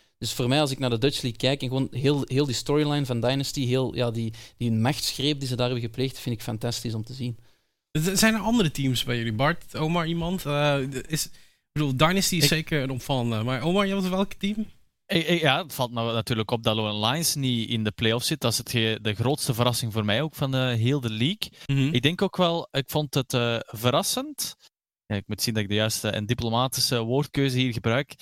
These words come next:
Speaker 3: Dat P S V zo traag aan de split begonnen is. Terwijl dat ik wel denk dat ze echt een line-up hebben die gewoon goed kan klikken,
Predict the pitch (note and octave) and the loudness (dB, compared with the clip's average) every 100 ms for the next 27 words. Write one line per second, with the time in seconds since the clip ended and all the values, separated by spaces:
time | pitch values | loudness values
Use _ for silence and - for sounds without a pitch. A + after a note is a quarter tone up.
0 | - - - B2+ F3 E3 - - F3 G#3+ | -18 -2 0 2 2 2 0 0 0 0
1 | D#3+ - D#3 D3+ C#3 C3+ B2 - C#3 B2 | -2 0 2 2 0 0 -2 0 0 0
2 | - - B2 D3 G3 C4 - - _ _ | -2 0 0 0 -2 0 -2 -6 _ _
3 | _ _ B2 B2 B2 B2 A2 A#2+ E3+ F#3 | _ _ 2 2 2 -2 0 2 2 2
4 | C3 E3 A3 - B2 - B2 - - A#2 | 0 0 -4 -6 -2 0 0 -2 -2 -2
5 | G#2 A2+ D#3 B2+ A2 G#2 G#2+ A2+ G#2 C3+ | 2 2 2 -2 -4 -4 -2 -2 0 0
6 | D3 - B2+ B2 - B2 - E3+ | 0 0 0 0 0 -2 0 -4